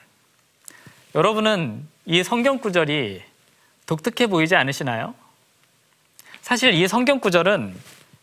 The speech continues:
굉장히 독특한 구절입니다. 왜 그러냐 하면은 이것은 일반적인 혹은 그 당시에 신들과 전혀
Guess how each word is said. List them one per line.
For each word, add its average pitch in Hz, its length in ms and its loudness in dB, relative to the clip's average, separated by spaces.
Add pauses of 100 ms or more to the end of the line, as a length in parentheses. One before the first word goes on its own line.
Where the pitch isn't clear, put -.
굉장히 190 640 0
독특한 254 480 -4
구절입니다. 151 640 -2 (2750)
왜 131 160 2
그러냐 190 380 4
하면은 147 580 0 (420)
이것은 185 680 2
일반적인 147 920 0 (200)
혹은 202 360 0
그 226 180 0
당시에 165 960 0 (480)
신들과 202 920 0
전혀 135 600 -2